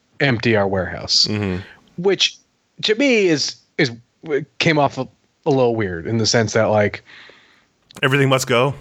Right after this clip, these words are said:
Speaker 1: Yeah, well, but also, like, if, I think they could have gone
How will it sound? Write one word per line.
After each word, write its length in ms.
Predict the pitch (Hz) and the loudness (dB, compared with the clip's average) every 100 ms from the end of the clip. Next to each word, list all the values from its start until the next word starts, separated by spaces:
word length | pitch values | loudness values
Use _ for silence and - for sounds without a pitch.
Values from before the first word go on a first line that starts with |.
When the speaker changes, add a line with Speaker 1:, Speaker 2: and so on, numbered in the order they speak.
| - - - _ | -16 -20 -20 _
Speaker 1:
Yeah, 320 | 226 294 214 185 | -2 2 2 0
well, 440 | 294 277 233 - _ _ _ _ _ - | 0 0 0 -6 _ _ _ _ _ -12
but 160 | - 233 | -2 0
also, 240 | 311 294 | 2 2
like, 440 | 226 180 - - _ _ _ _ _ - | 2 2 0 -10 _ _ _ _ _ 0
if, 240 | 262 - - _ _ _ 190 | 0 0 -6 _ _ _ -2
I 80 | |
think 300 | 196 285 311 | 0 0 0
they 140 | 262 226 | 0 -2
could 200 | - 190 | 0 0
have 180 | 165 135 | 0 0
gone 560 | 147 135 127 123 120 | 2 4 2 0 -4